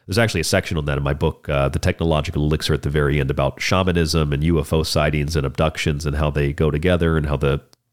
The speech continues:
you know, D M T and things like that are involved. You know,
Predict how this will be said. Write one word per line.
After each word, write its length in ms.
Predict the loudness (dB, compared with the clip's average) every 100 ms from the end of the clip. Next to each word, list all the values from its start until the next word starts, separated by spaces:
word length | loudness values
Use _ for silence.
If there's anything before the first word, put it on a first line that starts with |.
| -10
you 80 | -6
know, 100 | -4
D 220 | 0 0
M 100 | 0
T 180 | -2 -2
and 100 | -2
things 180 | -2 0
like 160 | 0
that 260 | 0 0 0
are 140 | -2
involved. 440 | -2 0 -2 -4 -12 -20 _ _ -2
You 140 | 0
know, 80 | 0